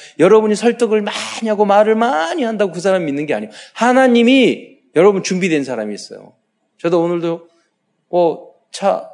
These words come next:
그 주차장 가면서 그랬어요. "인생, 아, 인생 문제가 너무 많죠?" 그러니까, "아, 그러니까요." 그러니까, 어, 아시는 분이거든요. 그, 어, 주유소에서 근데 원래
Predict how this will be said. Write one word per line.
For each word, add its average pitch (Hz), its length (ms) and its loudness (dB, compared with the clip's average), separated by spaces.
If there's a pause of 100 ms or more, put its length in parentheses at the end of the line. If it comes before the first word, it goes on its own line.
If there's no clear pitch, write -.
(120)
그 170 100 -10
주차장 165 640 0
가면서 143 400 -8
그랬어요. 135 400 -8 (320)
"인생, 165 400 -4
아, - 240 -14
인생 139 460 -6
문제가 147 260 -6
너무 147 200 -2
많죠?" 139 380 -2
그러니까, 120 280 -8
"아, - 300 -16
그러니까요." 180 760 -12
그러니까, 127 260 -6
어, 127 140 0
아시는 156 360 -2
분이거든요. 120 460 -8 (360)
그, 127 280 -6 (340)
어, 120 120 -4 (840)
주유소에서 117 800 -2 (360)
근데 110 640 -8 (520)
원래 107 600 -6